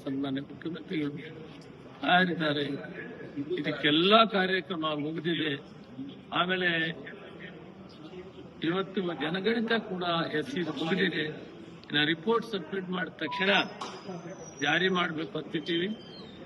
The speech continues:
ಸನ್ಮಾನ್ಯ ನಾರಾಯಣಸ್ವಾಮಿ ಅವ್ರಿಗೂ ಕಾರಜೋಳ ಅವರಿಗೆ ನಾನು ಮನವಿ ಮಾಡ್ತೀವಿ, ಕೆಲಸ ನಾವು ಮಾಡಿದ್ದೀವಿ, ನೀವು ಇದ್ರಲ್ಲಿ ಏನೂ ಲಾಭ ಬರೋಲ್ಲ ನಿಮ್ಗೆ,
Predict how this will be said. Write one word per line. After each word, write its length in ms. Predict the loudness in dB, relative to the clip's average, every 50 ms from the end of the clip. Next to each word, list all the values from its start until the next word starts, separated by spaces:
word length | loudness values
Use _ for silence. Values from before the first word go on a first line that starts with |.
| -14 -14 -16 -16 -16 -16 -16 -16 -14 -14 -14 -14 -14 -14 -14 -14 -14 -14 -14 -14 -14 -14 -14 -14 -14 -4 0
ಸನ್ಮಾನ್ಯ 400 | 2 2 2 2 2 0 0 2
ನಾರಾಯಣಸ್ವಾಮಿ 540 | 4 4 4 4 2 0 0 0 0 0 0
ಅವ್ರಿಗೂ 260 | -2 -2 -2 -4 -4
ಕಾರಜೋಳ 580 | -4 -2 0 0 0 0 0 -2 -2 0 0 0
ಅವರಿಗೆ 260 | 0 0 0 0 0
ನಾನು 300 | 0 0 -2 -2 -2 -2
ಮನವಿ 280 | -2 -2 -2 -2 -2 -2
ಮಾಡ್ತೀವಿ, 560 | -2 -2 -4 -4 -4 -2 0 0 0 0 -2 -4 -6
ಕೆಲಸ 320 | -2 -2 -2 -2 -2 -2
ನಾವು 280 | -2 -2 0 0 0 0
ಮಾಡಿದ್ದೀವಿ, 580 | 0 0 0 0 0 0 0 0 0 -2 -2 -6 -10 -14 -14 -14 -14 -14 -14 -14 -14 -14 -16 -16 -16 -16 -16 -14 -14 -14 -14 -14 -16 -16 -16 -16 -16 -18 -18 -16 -16 -14 -12 -4 -2
ನೀವು 180 | 0 2 2
ಇದ್ರಲ್ಲಿ 340 | 2 0 0 2 2 2 2
ಏನೂ 200 | 2 2 2 2
ಲಾಭ 220 | 2 2 2 2 0
ಬರೋಲ್ಲ 420 | 0 -2 -2 -2 -2 -2 -2 -2
ನಿಮ್ಗೆ, 460 | -2 -2 -2 -2 -2 -2 -2 -2 -4